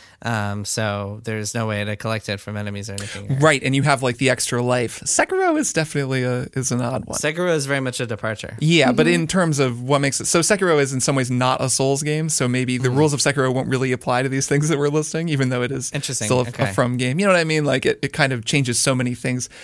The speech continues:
Speaker 2: that I would still say that the losing X P thing is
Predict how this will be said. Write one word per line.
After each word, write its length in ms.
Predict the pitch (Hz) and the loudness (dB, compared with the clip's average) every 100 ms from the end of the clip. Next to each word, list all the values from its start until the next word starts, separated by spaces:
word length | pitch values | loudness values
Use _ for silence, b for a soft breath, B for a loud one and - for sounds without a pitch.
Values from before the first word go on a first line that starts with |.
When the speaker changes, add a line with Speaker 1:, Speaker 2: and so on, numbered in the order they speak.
| B | B
Speaker 2:
that 140 | - 151 | 4 4
I 40 | |
would 140 | 151 | 4
still 220 | - 170 151 | 2 2 2
say 180 | 143 | 2
that 160 | 127 123 | 0 0
the 80 | 127 | -2
losing 400 | 127 135 131 131 | 2 2 2 0
X 180 | 123 - | -2 -2
P 140 | 127 | -2
thing 180 | 120 123 | -2 -2
is 220 | 120 - | -4 -6